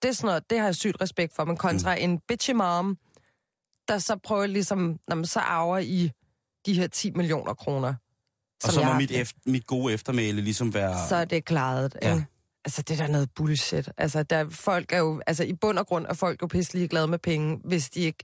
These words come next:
Speaker 1: Altså, du kan have penge, og så have det af helvedes til.
Speaker 2: Mm.
Speaker 1: Kontra ikke at have penge og have det fantastisk.
Speaker 2: Ja.
Speaker 1: Enhver idiot vil jo bare gerne have det godt.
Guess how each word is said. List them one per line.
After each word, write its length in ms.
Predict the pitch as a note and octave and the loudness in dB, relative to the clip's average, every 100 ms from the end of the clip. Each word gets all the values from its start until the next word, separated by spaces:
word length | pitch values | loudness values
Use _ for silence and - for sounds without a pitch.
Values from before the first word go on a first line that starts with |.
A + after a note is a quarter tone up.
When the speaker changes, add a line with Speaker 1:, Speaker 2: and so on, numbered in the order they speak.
| - | -4
Speaker 1:
Altså, 240 | D3+ C#3+ C#3+ _ - | -2 -2 -6 _ -6
du 60 | F#3 | 0
kan 120 | F3 | 2
have 160 | E3+ | 2
penge, 480 | E3+ G#3+ G#3 A#3 C4+ - _ _ - | 0 0 2 2 -2 -6 _ _ -8
og 80 | F#3+ | -2
så 80 | G3 | 0
have 120 | F#3 | 2
det 60 | G#3 | 2
af 80 | |
helvedes 420 | E3+ F3 D#3 F3+ - | 0 0 0 -2 -2
til. 240 | - C3+ - | -4 -6 -4
Speaker 2:
Mm. 200 | G#2 F2 E2 | -2 -2 -2
Speaker 1:
Kontra 300 | F#3 F3+ F#3+ | -2 0 0
ikke 120 | G3 | 0
at 40 | |
have 80 | G3 | 0
penge 280 | - E3+ E3 | 0 0 -2
og 100 | - | 0
have 120 | E3 D3+ | -2 -2
det 100 | D#3+ | -2
fantastisk. 680 | D#3+ - C3+ - C3+ B2 _ - | -2 0 -2 -2 -8 -8 _ -6
Speaker 2:
Ja. 120 | F2 F2 | -4 0
Speaker 1:
Enhver 240 | F3+ F3+ E3+ | 2 4 2
idiot 420 | F3 D#3+ E3 - - | 0 0 0 -2 -2
vil 60 | |
jo 60 | D#3 | -2
bare 180 | D#3 D3+ | 0 -4
gerne 160 | C#3+ | -2
have 80 | C#3 | -2
det 80 | - | -2
godt. 260 | - - | -4 -8